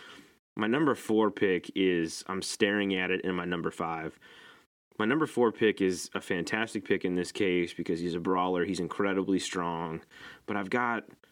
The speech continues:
you know, I've got a cunning guy like Barney. I've got a strong person like Terry. I've got Wayne, who's just, you know,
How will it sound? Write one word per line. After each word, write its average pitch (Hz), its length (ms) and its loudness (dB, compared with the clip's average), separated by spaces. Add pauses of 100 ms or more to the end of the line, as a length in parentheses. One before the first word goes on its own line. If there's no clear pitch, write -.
(140)
you 110 160 0
know, 92 140 0
I've 92 140 -4
got 110 160 0
a 98 40 0
cunning 107 400 0
guy 95 220 2
like 90 240 0
Barney. 90 400 -2
I've 82 120 -6
got 98 180 -2
a 90 200 0
strong 92 460 -2
person 92 420 -2
like 87 220 -4
Terry. 92 440 0
I've 87 120 -4
got 95 260 -2
Wayne, 92 380 -2
who's 90 180 -2
just, - 260 -4
you 101 120 -2
know, 82 260 -6